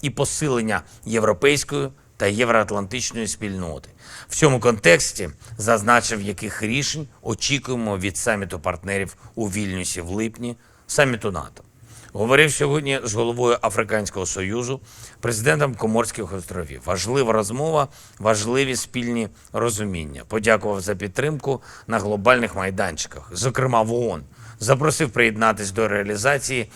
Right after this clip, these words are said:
нашої формули миру і запевнив, що Україна готова бути надійним гарантом продовольчої безпеки.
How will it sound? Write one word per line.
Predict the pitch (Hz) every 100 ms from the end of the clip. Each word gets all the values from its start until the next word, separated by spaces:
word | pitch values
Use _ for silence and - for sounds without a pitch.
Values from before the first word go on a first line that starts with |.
| -
нашої | - 131 139 - 120
формули | 107 127 117 107 101
миру | 95 104 127 156 151 - - -
і | 135 170 165
запевнив, | - 107 143 - 156 170 151 -
що | - - 143
Україна | 123 104 107 120 127
готова | 104 113 135 117 101
бути | 104 98 98 - - -
надійним | 95 87 143 165 135
гарантом | 104 107 127 123 127 - -
продовольчої | - 147 123 110 113 - 107
безпеки. | 95 92 - 73 -